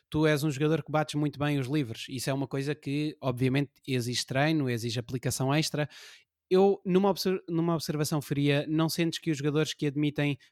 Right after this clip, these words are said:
ficar mais tempo em campo, nos treinos, a treinar este tipo de detalhes,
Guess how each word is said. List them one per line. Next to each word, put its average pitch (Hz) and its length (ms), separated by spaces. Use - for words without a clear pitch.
ficar 151 380
mais 147 280
tempo 143 460
em 139 140
campo, 139 340
nos 139 160
treinos, 135 440
a 139 100
treinar 139 320
este 139 240
tipo - 120
de 143 80
detalhes, 131 480